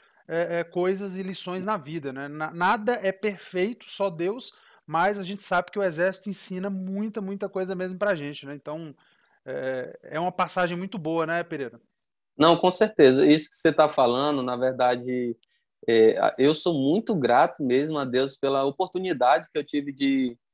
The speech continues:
Speaker 2: de viver re-, realmente essa vida no, no Exército. É,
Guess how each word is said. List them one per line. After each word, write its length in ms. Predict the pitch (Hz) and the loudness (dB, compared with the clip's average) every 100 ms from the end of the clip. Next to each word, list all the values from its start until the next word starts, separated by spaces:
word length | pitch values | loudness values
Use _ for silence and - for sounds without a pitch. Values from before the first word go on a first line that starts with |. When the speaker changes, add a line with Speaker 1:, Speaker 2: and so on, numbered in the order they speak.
| _ _ _ _ - | _ _ _ _ -10
Speaker 2:
de 280 | 117 135 131 | -2 2 4
viver 680 | 165 220 139 160 202 185 139 | 6 6 8 8 8 6 2
re-, 420 | 139 147 - 131 | 4 4 2 0
realmente 380 | 143 147 147 151 | 0 0 0 -2
essa 200 | 151 143 | -2 -2
vida 300 | 127 143 151 | 0 0 0
no, 220 | 147 135 | 0 -2
no 100 | 135 | 2
Exército. 720 | 131 107 113 127 139 - 135 _ _ _ _ - | 0 0 0 0 -2 -10 -16 _ _ _ _ -2
É, 500 | 117 113 113 98 | 2 4 4 2